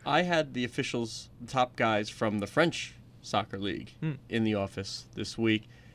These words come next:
Speaker 1: and they're looking to, one, find American investors, but also their rights, their U S rights are coming due
Speaker 2: They are.
Speaker 1: this, this week. And they're all, they're promising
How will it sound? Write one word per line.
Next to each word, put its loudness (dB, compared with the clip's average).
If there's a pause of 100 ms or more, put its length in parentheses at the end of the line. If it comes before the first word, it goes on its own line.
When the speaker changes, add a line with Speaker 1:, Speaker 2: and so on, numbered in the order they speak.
(220)
Speaker 1:
and 2
they're 6
looking 0
to, -10
one, 2
find 0
American -2
investors, -4 (420)
but 2
also 2
their 6
rights, -2
their 4
U 4
S -2
rights -2 (300)
are -4
coming -2
due -4 (200)
Speaker 2:
They 6
are. 8
Speaker 1:
this, 2
this -2
week. 6 (340)
And 6
they're 8
all, 4
they're 2
promising 2